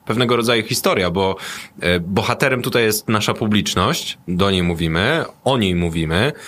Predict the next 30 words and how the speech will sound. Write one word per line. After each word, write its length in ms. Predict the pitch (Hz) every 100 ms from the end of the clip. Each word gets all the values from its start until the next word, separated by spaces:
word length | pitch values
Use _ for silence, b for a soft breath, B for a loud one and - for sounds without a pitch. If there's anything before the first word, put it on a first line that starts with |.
| B B
opowiadamy 540 | - - 110 113 117 107
o 80 | 107
tym, 180 | 110
że 300 | 95 101 92
oni 180 | 110 123
mają 240 | 113 101 98
pewien 240 | 95 90
problem, 380 | 107 98 90 90
bo 380 | 90 85 85 85 - 98
używają 460 | 104 95 92 98 90
Facebook 400 | 104 87 87 95
Adsów, 580 | 90 - 92 82 - - B B _ 78
e, 20 | 80 78 -
nieefektywnie, 1040 | 87 101 104 98 87 - 85 80 110 202 214 b b b b _ _
ale 200 | - 185
można 280 | 143 127 123
zrobić 320 | 117 107 104
to 140 | 104 92
tak 300 | 113 110 92
i 60 |
tak, 460 | - 104 208 - - _ _
w 40 |
związku 320 | - 123 139 113
z 80 |
czym 220 | - 110 113
to 100 | 92
będzie 320 | 95 92 90
dużo 220 | 104 107
bardziej 260 | 98 90 85
efektywne 760 | 82 85 95 101 120 135 139